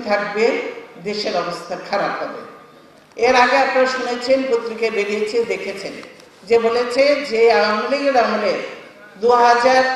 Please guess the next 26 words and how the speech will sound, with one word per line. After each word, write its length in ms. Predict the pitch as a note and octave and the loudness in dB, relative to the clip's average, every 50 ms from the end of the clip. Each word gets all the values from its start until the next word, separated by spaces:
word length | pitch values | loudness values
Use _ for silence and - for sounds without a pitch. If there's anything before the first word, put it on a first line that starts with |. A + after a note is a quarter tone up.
| G#3 G#3 | -2 -2
এগারো, 340 | G#3 G#3 G#3+ G#3 G#3+ A3 A3 A3+ A3+ - - - - - F#3 | -2 0 0 0 0 0 0 -2 -2 -4 -6 -10 -8 -2 0
বারো, 300 | F#3+ F#3+ F#3 G3 G#3 G#3 A3 - - - - - - | 2 2 2 2 0 -2 -2 -4 -6 -8 -10 -6 -2
তেরো 300 | G3+ G3+ F#3 - - - - - - - - - - - - - - - - - | 2 2 2 2 2 -2 -4 -6 -8 -12 -16 -18 -20 -20 -20 -20 -20 -18 -12 -4
সালে 280 | - A#3+ A#3 A#3+ B3+ C4+ C#4+ C#4 C4 - | 0 2 4 6 6 6 6 4 2 -2
সুইস 320 | - B3+ B3+ C#4+ D#4 C#4+ - C4 C4 | -4 -4 -4 -4 -4 -4 -4 -2 0
ব্যাংকে 380 | A#3+ A#3+ B3+ A#3 - B3+ B3+ C#4 D#4 D4+ - - - - - - - - - - - - B3 | 0 0 -2 -2 2 4 6 6 6 4 2 0 -4 -6 -12 -14 -18 -20 -20 -14 -8 -2 -2
টাকা 240 | A#3 - - A#3+ A3 A3 A3 | 0 0 2 2 2 2 0
জমা 260 | G#3 G3+ G3+ G3+ G3 F#3 F#3 F3+ | 0 -2 -2 -2 -4 -4 -6 -6
হয়েছে। 320 | - - - - - - - - - - - - - - - - - - _ _ - - _ _ _ _ _ _ _ _ _ _ _ _ _ _ - | -8 -8 -8 -10 -12 -14 -14 -16 -18 -18 -20 -20 -20 -20 -20 -20 -20 -20 _ _ -20 -20 _ _ _ _ _ _ _ _ _ _ _ _ _ _ -4
তো 60 | D4 D#4 C#4 C#4+ | -4 -2 -2 -2
দু 60 | D4 C#4+ C#4+ C#4 | -2 0 2 2
হাজার 260 | C#4 C#4 C#4 D4 C#4 C#4 C#4 C4+ | 4 4 6 4 4 6 4 4
এগারো, 240 | C4 C4+ C4+ C4 C4 C4 B3 | 4 4 4 4 4 6 6
বারো, 180 | B3 A#3+ B3+ C4+ C4+ - | 4 4 4 4 4 4
তেরো 220 | C4 A#3 A#3 B3 B3+ - C4 | 4 4 4 2 2 0 0
সালে 200 | B3 A#3 B3 C4 B3+ - - - - - | 0 0 0 0 0 -2 -4 -8 -10 -6
ক্ষমতায় 480 | A3+ A3+ A#3 B3+ B3+ C#4 C4+ C4 A#3+ - | -4 -2 -2 -2 2 2 4 4 4 4
কারা 220 | A#3 A3+ G#3+ G3 F3+ - - | 2 2 2 2 0 -2 -4
ছিল? 120 | F#3+ E3 E3 E3+ E3+ E3 | -6 -6 -6 -6 -4 -4
টাকা 180 | A3 A3 A#3 A#3+ A#3 C4 | -4 -2 -2 -2 -2 -2
তো 40 | B3+ B3+ B3+ | -2 0 0
তাদের 240 | A3 G#3+ A3 A3+ A3+ A3 | 0 2 2 2 0 0
কাছে, 220 | G#3+ - - - D3+ - - - - - - - - - - - - - | -2 -2 -4 -4 -8 -8 -10 -12 -16 -20 -20 -20 -20 -20 -20 -20 -12 -8
তো 80 | A#3+ B3+ B3 B3+ | -8 -4 -2 2
তারাই 280 | C4+ B3+ C4 C#4 D4+ - - | 2 4 4 4 4 4 2
তো 60 | D#4 | 0